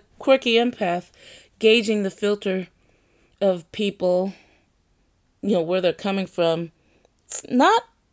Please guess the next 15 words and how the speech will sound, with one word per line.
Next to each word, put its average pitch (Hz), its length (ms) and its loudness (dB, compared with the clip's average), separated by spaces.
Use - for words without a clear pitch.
hard 285 260 6
to 277 80 0
discern 214 600 4
for 185 180 -2
me. 175 240 2
I 220 160 4
have 240 240 2
a 214 80 -2
pretty 220 720 -2
good 220 160 4
spidey 208 440 0
sense 208 240 -4
about 190 300 0
people 202 320 -6
anyway, 214 460 -4